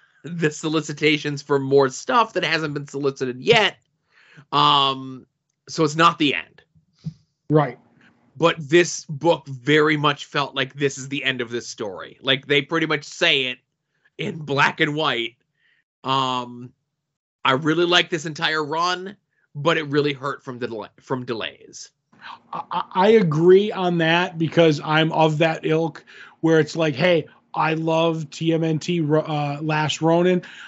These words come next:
Speaker 2: I was enjoying Batman, Catwoman." You know what I mean? And it's like when they, when that happens, it really, like, now this isn't anywhere close to what those were. Um, but yeah, I kinda lose, it loses steam.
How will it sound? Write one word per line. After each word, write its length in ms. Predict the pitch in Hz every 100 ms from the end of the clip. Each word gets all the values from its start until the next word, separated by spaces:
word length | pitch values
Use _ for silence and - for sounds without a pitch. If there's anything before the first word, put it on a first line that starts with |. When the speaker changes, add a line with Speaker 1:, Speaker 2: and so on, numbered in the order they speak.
| -
Speaker 2:
I 160 | 156 156
was 180 | 156 143
enjoying 520 | 151 131 156 160 160
Batman, 680 | 147 151 156 160 160 156 151
Catwoman." 840 | - 165 165 180 185 185 185 180 175 - - -
You 80 | 170
know 60 | 190
what 80 |
I 60 | 208
mean? 260 | 226 226 220
And 220 | 190 185
it's 140 | 175
like 120 | 185
when 160 | 165 175
they, 100 | 180
when 380 | 180 170 165 151
that 240 | 165 185
happens, 460 | 175 233 269 190 151
it 80 | 165
really, 440 | 156 170 208 208 - -
like, 140 | 196 180
now 140 | 214
this 200 | 269 302
isn't 200 | 254 220
anywhere 300 | 190 170 156
close 380 | - 202 180 -
to 80 | 156
what 180 | 147 139
those 340 | 156 175 180
were. 440 | 208 226 240 240 _ _ _ _ _ -
Um, 500 | 170 165 160 156 151 - _
but 220 | 147 190 202
yeah, 260 | 240 202
I 120 | 156 156
kinda 300 | - 180 175
lose, 380 | 165 180 160
it 180 | 202 175
loses 440 | 175 175 151 147 -
steam. 520 | - 254 233 180